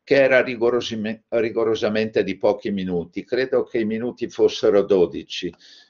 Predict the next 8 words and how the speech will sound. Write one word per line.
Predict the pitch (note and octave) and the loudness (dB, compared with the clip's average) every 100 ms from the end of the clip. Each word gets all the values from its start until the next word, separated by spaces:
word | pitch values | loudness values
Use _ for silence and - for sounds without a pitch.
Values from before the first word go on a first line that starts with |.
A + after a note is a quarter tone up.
| _ | _
Io | A2 A2 | 2 6
ho | G2 F#2+ - G#2+ | 6 4 2 2
le, | G2+ G2+ - _ _ G2 | 2 0 -4 _ _ -8
le, | F#2+ F2+ _ - | -6 -6 _ -16
ho | - F#2+ | -8 -6
avuto | F#2 A2+ A2+ G2+ | -4 -6 0 0
successivamente | - G2+ G#2+ G2+ A2 G2+ G#2 G#2+ G#2 | 0 -2 -2 0 2 2 2 -2 -2
l'esperienza, | F2 - G2+ F#2 G2+ G2 F2 - F#2 E2 E2 | -2 0 0 4 4 2 -4 -2 0 0 -4